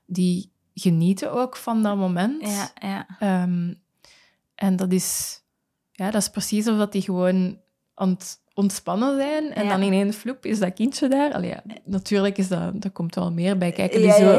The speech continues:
Speaker 2: ja, ja.
Speaker 1: hebben ook wel een beetje pijn, maar die hebben dat, die zijn zo in contact met hun eigen lichaam dat het echt wel straf is om te zien
Speaker 2: Ja.
Speaker 1: hoe dat er gebeurt. En dat is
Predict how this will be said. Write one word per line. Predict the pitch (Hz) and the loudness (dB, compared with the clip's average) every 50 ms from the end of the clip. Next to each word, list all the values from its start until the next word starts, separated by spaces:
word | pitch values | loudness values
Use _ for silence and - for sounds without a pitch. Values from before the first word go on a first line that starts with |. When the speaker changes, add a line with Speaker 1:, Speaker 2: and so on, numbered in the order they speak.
| 190 190 | 6 6
Speaker 2:
ja, | 190 196 190 185 180 175 | 4 4 4 4 4 4
ja. | 175 170 | 6 6
Speaker 1:
hebben | 175 202 180 190 190 185 | 6 6 6 4 2 2
ook | 190 202 - - | 0 0 2 2
wel | 220 202 190 | 4 4 4
een | 185 185 | 4 2
beetje | 175 180 - - 190 | 0 0 -2 -4 -4
pijn, | - 185 190 208 208 | -2 0 0 2 2
maar | 196 | 2
die | 190 185 | 2 2
hebben | 175 170 175 170 170 | 2 2 2 0 0
dat, | - - - - 185 - _ _ _ | -2 -2 -6 -10 -16 -16 _ _ _
die | - 190 | 0 0
zijn | 185 190 175 175 180 | 2 2 2 2 2
zo | 170 175 165 170 202 | 2 2 2 2 4
in | 214 226 220 214 | 4 2 2 2
contact | - 185 185 175 - 202 190 - - | 2 2 2 2 0 -2 -2 -2 -2
met | 226 214 202 | 0 2 2
hun | 196 190 190 | 2 2 2
eigen | - - 185 190 196 185 170 | 2 0 2 2 2 2 2
lichaam | 170 185 - - 233 220 226 233 240 226 - _ - - - - - _ _ _ _ - | 2 0 0 -2 -2 -2 -2 -2 -2 -4 -8 _ -20 -20 -20 -20 -20 _ _ _ _ -6
dat | 185 185 - | -6 -4 -4
het | - | -4
echt | 185 185 - - | -6 -6 -6 -4
wel | - - - - 190 | -4 -4 -4 -4 -4
straf | - - - - 180 180 | -6 -6 -4 -4 -4 -2
is | 190 190 196 | -2 0 0
om | 170 170 | 0 -2
te | 170 175 | -2 -6
zien | 175 - - 170 180 185 185 185 | -8 -8 -4 0 0 2 2 2
Speaker 2:
Ja. | 190 - | 0 0
Speaker 1:
hoe | 175 | 0
dat | 180 180 180 | 0 0 0
er | 175 - | -2 -4
gebeurt. | - 170 165 160 165 180 190 - | -6 -6 -4 -2 -2 0 0 2
En | 196 190 | 2 2
dat | 180 175 170 180 | 2 2 2 2
is | 180 175 - - | 2 0 0 -4